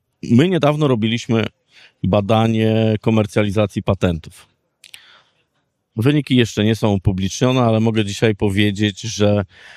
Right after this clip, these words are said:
jeśli chodzi o komercjalizację patentów, e, tych krajowych, to bardzo doskonale radzą sobie polskie przedsiębiorstwa, zarówno z liczbą patentów, komercjalizacją, przychodami. Jak spojrzymy na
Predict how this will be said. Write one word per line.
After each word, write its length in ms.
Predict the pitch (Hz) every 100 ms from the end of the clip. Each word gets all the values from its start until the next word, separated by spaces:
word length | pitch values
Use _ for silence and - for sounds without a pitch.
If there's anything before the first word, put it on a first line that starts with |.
| - 98
jeśli 180 | -
chodzi 180 | 117 104
o 80 | 104
komercjalizację 880 | - 104 101 - 104 101 104 - 101
patentów, 680 | 98 - 104 98 98 92 - 101 95 95 92
e, 40 | 107
tych 200 | 117 -
krajowych, 640 | 113 107 104 95 104 - - - - _
to 120 | - 98
bardzo 340 | 104 107 110
doskonale 580 | 104 - 113 107 104 98
radzą 320 | 92 90 92
sobie 380 | - 90 98 90
polskie 380 | 104 98 - 98
przedsiębiorstwa, 800 | - 95 - 98 104 98 -
zarówno 420 | 98 107 107 104 95
z 60 |
liczbą 340 | 113 110 113 104
patentów, 840 | 107 104 101 95 101 92 - - - - -
komercjalizacją, 880 | 110 110 101 117 104 107 104 - 98
przychodami. 680 | - 95 110 98 92 87 87
Jak 200 | 95 -
spojrzymy 500 | - 110 104 123 123 - -
na 220 | 107